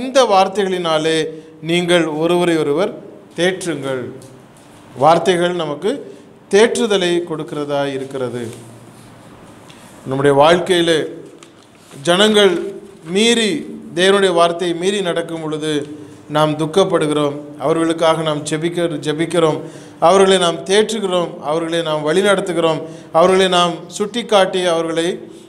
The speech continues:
நல்வழிப்படுத்துவதிலே நம்முடைய கடமை இருக்கிறது. ஒருபொழுதும் துயரத்தை நாம் தாண்டி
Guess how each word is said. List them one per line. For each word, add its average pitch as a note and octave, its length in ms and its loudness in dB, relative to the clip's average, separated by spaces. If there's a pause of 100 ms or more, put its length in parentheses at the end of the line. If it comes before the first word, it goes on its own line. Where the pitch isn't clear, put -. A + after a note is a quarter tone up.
(200)
நல்வழிப்படுத்துவதிலே E3+ 1200 0
நம்முடைய D3+ 560 -4 (340)
கடமை D#3+ 380 0
இருக்கிறது. C3+ 600 -2 (600)
ஒருபொழுதும் F#3+ 760 4 (1120)
துயரத்தை G#3 720 6 (160)
நாம் D#3 340 -8
தாண்டி A3 840 -2